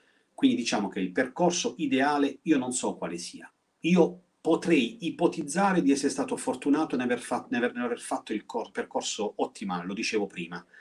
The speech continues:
ma non so se è vero, perché comunque io ho delle grandi lacune stilistiche, che chitarristi che invece sono partiti dal rock o dalla fusion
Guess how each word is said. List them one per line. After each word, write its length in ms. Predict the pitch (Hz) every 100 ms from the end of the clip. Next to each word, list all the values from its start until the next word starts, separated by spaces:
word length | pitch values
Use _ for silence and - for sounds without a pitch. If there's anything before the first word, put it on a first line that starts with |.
| - - - _
ma 100 | 202
non 120 | 139
so 160 | - 247
se 180 | - -
è 40 |
vero, 260 | - - -
perché 200 | 107 -
comunque 340 | 135 165 180
io 80 | -
ho 20 |
delle 180 | 104 98
grandi 260 | 101 98 95
lacune 400 | 90 - 104 87
stilistiche, 640 | - 90 - - - - _ _ _ _ _ _
che 160 | - -
chitarristi 640 | - 113 104 120 - 98
che 80 | 95
invece 260 | 98 113 104
sono 200 | 95 90
partiti 340 | - - 87
dal 160 | 90 98
rock 520 | 110 101 - - 87
o 140 | 110 95
dalla 200 | 95 -
fusion 580 | - 123 117 131 139